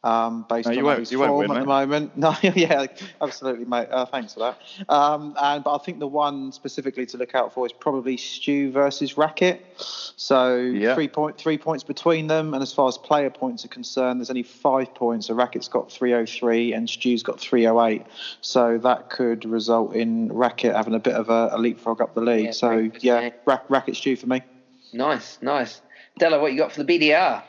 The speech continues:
Speaker 2: Ah, there's only one game that's more, that's got my attention, mate. That is James Lee, obviously.
Speaker 3: <laughs>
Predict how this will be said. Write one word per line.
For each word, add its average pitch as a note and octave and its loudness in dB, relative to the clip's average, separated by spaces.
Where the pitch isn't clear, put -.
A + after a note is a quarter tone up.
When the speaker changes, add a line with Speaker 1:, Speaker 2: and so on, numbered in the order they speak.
Speaker 2:
Ah, G#2 2
there's G#2 2
only G#2 2
one G2+ 0
game G2+ 2
that's G2+ -4
more, G2+ -2
that's G2+ -2
got - -2
my G2+ 2
attention, G2 -2
mate. G2+ 2
That F2 2
is G2+ -2
James G2+ 0
Lee, G#2+ 2
obviously. G2 0
Speaker 3:
<laughs> - -4